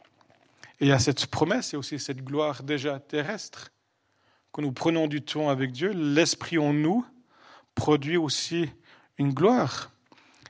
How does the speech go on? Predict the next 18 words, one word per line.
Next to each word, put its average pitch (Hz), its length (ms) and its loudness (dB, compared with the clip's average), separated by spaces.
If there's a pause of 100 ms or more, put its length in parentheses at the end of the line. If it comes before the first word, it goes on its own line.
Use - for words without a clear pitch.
C'est 143 160 4
Paul 156 240 8
qui - 120 2
le 139 160 6
dit 139 200 2
déjà 139 260 6
dans 131 160 2
deux 127 260 4
Corinthiens 139 500 4 (360)
trois 135 240 2
dix-huit. « 143 380 0
Et 151 40 8
nous 160 140 6
tous, 180 240 0
que - 100 2
le 139 60 6
visage 147 400 8
découvert, 139 840 0